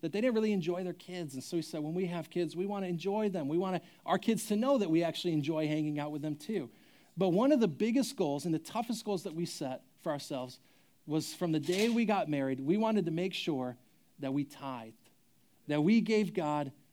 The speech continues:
the first ten percent, not what was left over. And the reason why was we, we took Scripture very seriously. Uh, we read all throughout Scripture where it says that those who don't tithe are robbing God,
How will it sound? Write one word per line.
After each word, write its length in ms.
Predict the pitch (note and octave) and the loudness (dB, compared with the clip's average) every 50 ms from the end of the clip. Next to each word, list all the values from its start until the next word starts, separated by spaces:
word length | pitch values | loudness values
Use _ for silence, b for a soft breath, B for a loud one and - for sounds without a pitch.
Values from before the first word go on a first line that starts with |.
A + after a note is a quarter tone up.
| _ _ _ _ - | _ _ _ _ -8
the 80 | C#3+ | -8
first 460 | C3 - - - A3 G#3+ G#3 - - - | -8 -8 -8 -10 -6 -6 -6 -6 -6 -6
ten 200 | - - C#3+ - | -4 -4 -4 -4
percent, 440 | C3+ A#2+ - - C3+ A#2+ B2 B2+ _ _ - | -6 -10 -10 -8 -8 -8 -8 -10 _ _ -8
not 240 | D3+ D3+ D#3+ E3+ D#3+ | -4 -2 -2 -2 -2
what 120 | E3+ D#3+ | -4 -4
was 200 | D3+ D#3 C3 - | -4 -4 -4 -4
left 280 | D3 C#3 C3 - - - | -6 -6 -6 -8 -8 -10
over. 300 | C3 B2+ B2+ A#2 - - - _ _ _ _ b b b b b b b b | -8 -8 -8 -8 -12 -16 -20 _ _ _ _ b b b b b b b b
And 240 | G3 G3+ G#3+ G#3 G#3 | -2 2 4 6 6
the 60 | A3+ | 8
reason 400 | C4+ D#4 D#4 B3 - C4 A3+ G3 | 10 10 10 10 10 6 4 4
why 180 | G3+ G#3+ A3+ | 2 2 2
was 240 | A3 G3 F3+ - - | 4 4 2 2 0
we, 420 | G3+ F3+ E3+ E3 E3+ G#3+ B3+ A#3+ - - | -8 -8 -4 0 2 4 4 2 2 0
we 160 | G#3+ G3+ B3+ | 2 2 2
took 280 | B3 A3+ - C4+ B3+ - | 2 2 2 0 0 0
Scripture 480 | - - - - A#3 A3+ - - A3 F#3+ | -2 -8 -4 -4 -4 -4 -4 -4 -4 -2
very 240 | F3+ G3+ G3 F#3+ | -2 -2 -2 -2
seriously. 600 | - - - G3+ A3 A3+ - - - A#2+ A2 - - _ _ b b b b b | -4 -4 -4 -4 -2 -4 -4 -6 -10 -14 -16 -18 -20 _ _ b b b b b
Uh, 140 | b G#3 G3+ | b 4 6
we 160 | F#3+ G#3+ A#3+ | 8 8 8
read 220 | A#3+ A3 A#3 A#3+ A#3+ | 8 6 6 6 8
all 160 | A#3 A#3 A3+ | 8 8 8
throughout 260 | A3+ - A3+ A3 A3+ | 6 4 0 0 0
Scripture 460 | - - - A#3 A3+ A3+ - - G3 | -2 -2 0 0 0 0 2 2 4
where 180 | F3 F3+ F#3+ G3+ | 4 4 4 2
it 80 | F#3+ - | 0 -2
says 400 | - - A3 A3 A3 G3+ - - B B B B B - | -2 -4 -2 0 0 0 -2 -4 B B B B B 0
that 200 | G3 F#3+ D#3+ C#3+ | 2 2 2 2
those 360 | F#3+ G#3 A#3 B3+ A3 - - | 4 4 4 4 2 4 4
who 80 | A#3 | 4
don't 360 | F#3+ D#3 - G#3 A3 B3 A3+ - | 4 4 2 2 2 2 0 -2
tithe 420 | - - F3+ D3 C#3+ C#3+ D3 - - b b b b b b | -4 -6 -6 -4 -2 -2 -4 -4 -8 b b b b b b
are 200 | D3 D3 D#3+ D#3+ | 2 4 4 4
robbing 520 | D3+ D#3 D#3+ F3 G3+ A3 A3 B3 A#3 G#3+ | 4 2 0 2 2 2 2 4 2 2
God, 340 | E3+ D3+ B2+ C3 C3+ C3+ C#3 | 2 2 0 0 -2 -4 -6